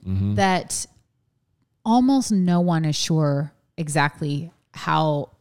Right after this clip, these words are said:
Speaker 2: like, w-, broad and engaged the audiences are for this stuff. So even with eleven million streams,
Speaker 1: Yeah.
Speaker 2: like, we don't really know, like, how, y-, there were other forms of media consumption that were easier to trace. So there's one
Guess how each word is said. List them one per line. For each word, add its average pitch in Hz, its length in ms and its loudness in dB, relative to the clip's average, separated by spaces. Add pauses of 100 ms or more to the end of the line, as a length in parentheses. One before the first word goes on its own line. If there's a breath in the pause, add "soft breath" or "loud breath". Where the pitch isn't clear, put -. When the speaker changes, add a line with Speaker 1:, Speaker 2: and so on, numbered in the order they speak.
(100)
Speaker 2:
like, 147 200 -8 (380)
w-, 160 120 -18 (260)
broad 165 460 0
and 165 200 -2
engaged 151 720 -2 (520)
the 165 180 -4
audiences 160 640 -2 (140)
are 135 180 -2
for 147 200 -12
this - 180 -10
stuff. - 480 -12 (260)
So 180 440 2
even 226 320 2
with 202 140 0
eleven 170 460 -2
million 156 360 -2
streams, 156 720 -4
Speaker 1:
Yeah. 98 160 -6 (260)
Speaker 2:
like, 180 100 -8
we 220 80 4
don't 226 220 2
really 247 260 2
know, 165 600 4 (680)
like, 180 160 -6
how, 175 640 2
y-, 220 260 -2
there 226 300 2
were 233 240 2
other 233 200 0
forms 208 440 -2
of 185 120 -2
media 175 320 -2
consumption 175 540 -6
that 160 80 -2
were 151 100 -4
easier 165 480 -4
to 151 180 -6
trace. 147 600 -8
So - 160 -6
there's 196 200 0
one 214 400 2